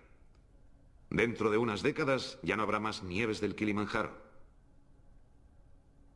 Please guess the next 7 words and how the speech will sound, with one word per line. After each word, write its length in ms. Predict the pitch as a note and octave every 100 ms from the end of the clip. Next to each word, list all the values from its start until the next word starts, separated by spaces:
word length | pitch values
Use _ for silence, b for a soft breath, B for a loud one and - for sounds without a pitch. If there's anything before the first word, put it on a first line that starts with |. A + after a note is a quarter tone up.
| -
Esto 340 | D3+ - F#3
ocurre 320 | D#3+ F3 F#3
en 100 | E3
el 140 | A2+ E2+
Parque 340 | C#3+ D#3+ C#3
Nacional 540 | A#2 F#2+ G2+ B2+ A#2
Glacier. 520 | G2+ C3 - C#2 B1+